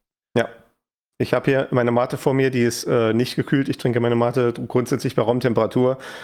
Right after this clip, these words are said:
aber das ist eine andere Sache. Nein, wir haben also diese Berechnungstheorie, denn in der Informatik geht's ja, also insbesondere in der theoretischen Informatik, geht es darum, wie wir mathematische Probleme tatsächlich ausrechnen.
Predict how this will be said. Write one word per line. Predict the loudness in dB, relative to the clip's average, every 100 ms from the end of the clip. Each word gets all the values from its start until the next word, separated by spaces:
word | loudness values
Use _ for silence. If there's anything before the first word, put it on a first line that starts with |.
| -10
aber | -2 2 2
das | 0 -2
ist | -2
eine | 0 2
andere | 2 2 2
Sache. | 0 0 -4 -14 -20 -8
Nein, | -8 -2
wir |
haben | 0
also | 0 0
diese | 0 2
Berechnungstheorie, | 0 2 -2 0 2 2
denn | 2 0 -4 -14 -2
in | 0
der | 2
Informatik | 0 2 2 2 -2 -4 -16 -14 -14 -14 -6
geht's | 0 0 0
ja, | 0 2 0
also | 0 0
insbesondere | 0 0 0 2 2
in |
der | 0 0
theoretischen | 0 2 0 0
Informatik, | 0 0 2 0 -2 -4
geht | -2 0
es | 0
darum, | 0 2 2 2 0
wie | 2
wir | 2
mathematische | 2 2 2 0 -2
Probleme | 0 0 0
tatsächlich | 0 0 0 -2 0
ausrechnen. | 0 0 0 0 0 0